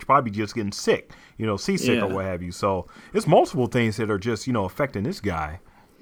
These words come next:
Speaker 2: So, yeah, so it's like, and then he sees his reflection in the ocean, and his blood's c-, it's caked in, face is caked in gore, and he's, he's just shocked and, and chagrined at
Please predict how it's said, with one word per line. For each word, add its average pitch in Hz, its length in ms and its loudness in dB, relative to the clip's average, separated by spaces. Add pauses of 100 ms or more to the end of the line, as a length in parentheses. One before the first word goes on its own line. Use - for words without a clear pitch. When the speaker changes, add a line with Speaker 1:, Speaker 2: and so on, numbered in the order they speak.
(260)
Speaker 2:
So, 156 280 2
yeah, 165 260 4
so 165 160 4
it's 151 160 2
like, 160 300 4 (260)
and 165 160 2
then 170 100 4
he 160 80 4
sees 196 240 4
his 175 180 6
reflection 165 480 2
in 151 120 6
the 123 100 0
ocean, 143 400 2
and 123 100 2
his 131 120 2
blood's 139 300 2
c-, - 40 -10 (120)
it's - 140 -2
caked 185 380 4
in, 151 160 4
face 180 240 4
is 156 140 2
caked 175 340 4
in 156 140 4
gore, 151 260 6
and 135 100 4
he's, 139 200 4
he's 131 240 0
just 143 200 0
shocked 151 520 6
and, 131 160 -4
and 131 160 0
chagrined 151 420 2
at 123 120 0